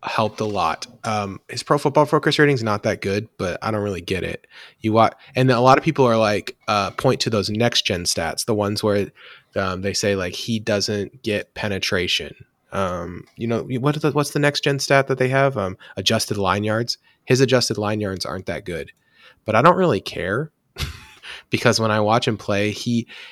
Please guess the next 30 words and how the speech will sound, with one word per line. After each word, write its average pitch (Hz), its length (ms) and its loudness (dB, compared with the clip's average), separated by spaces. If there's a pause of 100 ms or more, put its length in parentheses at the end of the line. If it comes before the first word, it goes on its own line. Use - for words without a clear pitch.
(140)
he - 140 -6
does 120 220 4
his 98 180 0
job 95 360 2
really 87 260 -2
well, 87 280 -6
and 101 160 -8
it 95 140 -8
opens 101 340 -4
up 101 140 -4
things 95 240 -6
for - 180 -8
other 95 200 -4
people 85 300 -10
too, 87 380 -6 (180)
like 87 140 -10
Jaron 92 300 -2
Reed 87 360 -8
and 95 120 -16
Benson 87 340 -10
Mayowa 87 460 -8
to - 140 -10
make 80 240 -10
plays. 87 380 -4 (380)
And 110 120 -2
yeah, 113 180 2
maybe 127 320 2
he's 117 260 -2
not 104 300 0
getting 98 460 -6